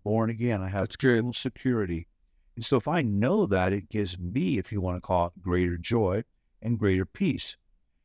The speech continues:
Speaker 1: And I looked at the book Translating God, and Sean Boltz wrote this. And here's something he said. I'm gonna kinda tie it into what Manny and I are talking about today.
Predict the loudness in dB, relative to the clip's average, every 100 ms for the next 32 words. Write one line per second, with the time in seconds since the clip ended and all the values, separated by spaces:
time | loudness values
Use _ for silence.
0 | -10 -4 0 0 -2 -4 -2 -2 0 -2
1 | 0 0 2 2 0 0 0 -4 -6 -4
2 | -2 0 0 0 -2 -4 0 0 -2 -6
3 | -6 -12 _ _ _ _ -4 0 0 0
4 | -2 0 0 -2 2 2 4 0 -6 -6
5 | -6 -6 -2 0 2 2 0 -2 -2 -2
6 | -2 0 0 -2 -2 0 0 -2 -4 -2
7 | -4 -4 -4 -4